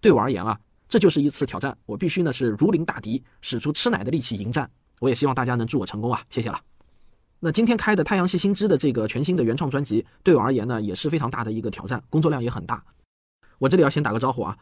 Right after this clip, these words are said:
如果我后面有断更或者跳票的话，希望大家能够理解一下，这个真的是心急吃不了热豆腐，慢工出细活。你想听真正的好的节目，你就得有点耐心，得给我点时间。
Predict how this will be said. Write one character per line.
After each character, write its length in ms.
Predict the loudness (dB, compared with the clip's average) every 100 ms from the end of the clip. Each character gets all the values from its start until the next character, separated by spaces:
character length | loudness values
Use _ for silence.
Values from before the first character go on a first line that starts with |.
| _
如 120 | 0 4
果 120 | 6
我 60 | 4
后 140 | 4
面 160 | 2 0
有 120 | 0
断 200 | 0 2
更 160 | 2 2
或 100 | -2
者 100 | -2
跳 140 | -2
票 200 | 0 0
的 40 | -2
话， 220 | -6 -10 _
希 140 | -2 2
望 100 | 2
大 100 | 2
家 120 | -2
能 120 | -2
够 120 | 0
理 120 | 0 -2
解 160 | -4
一 60 | -6
下， 180 | -10 -12 _ _
这 140 | 0
个 80 | 2
真 140 | 4 2
的 80 |
是 200 | 2 2
心 200 | 2 2
急 120 | 0 0
吃 160 | 0
不 60 | 0
了 100 | 2
热 120 | 2
豆 160 | 2 0
腐， 140 | -2
慢 160 | 0 0
工 100 | 0
出 140 | -2
细 160 | -2 -2
活。 160 | -2 -2
你 60 |
想 120 | -2
听 160 | 0 0
真 160 | 2 2
正 120 | 0
的 40 |
好 140 | -2 -4
的 80 |
节 140 | -2 -2
目， 120 | -4
你 120 | -4
就 160 | 0 0 -2 -2
得 120 | 0
有 120 | 2
点 140 | 0
耐 120 | -2 -6
心， 160 | -6
得 120 | -8
给 100 | -4
我 100 | 0
点 140 | 0 -2
时 140 | -4
间。 200 | -2 -4